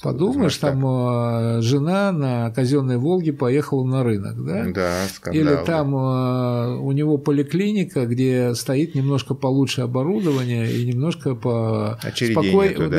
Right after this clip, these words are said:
Speaker 1: да, поспокойнее врачи сидят, да, там. Или школа, где всё более-менее правильно было
Speaker 2: Мгм.
Speaker 1: выстроено, э, так, как оно и должно быть
Speaker 2: Мгм.
Speaker 1: по-хорошему, да?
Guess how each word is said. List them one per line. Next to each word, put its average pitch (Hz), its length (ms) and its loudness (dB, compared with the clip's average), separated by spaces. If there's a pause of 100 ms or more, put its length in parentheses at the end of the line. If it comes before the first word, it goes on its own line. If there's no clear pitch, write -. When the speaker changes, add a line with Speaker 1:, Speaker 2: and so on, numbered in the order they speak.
Speaker 1:
да, 131 80 0
поспокойнее 156 720 0
врачи 156 380 0
сидят, 104 480 -6
да, 214 240 -4
там. 127 320 -6 (420)
Или 123 240 2
школа, 185 520 0
где 123 600 0
всё 165 260 -2
более-менее 139 580 2
правильно 107 580 -2
было 110 240 -2
Speaker 2:
Мгм. 120 80 -2
Speaker 1:
выстроено, 117 1040 -2 (240)
э, - 40 -8
так, 147 160 -4
как 127 180 -4
оно 123 180 0
и 120 80 2
должно 123 440 2
быть 113 200 0
Speaker 2:
Мгм. 107 120 -6
Speaker 1:
по-хорошему, 107 680 -8
да? 190 280 -6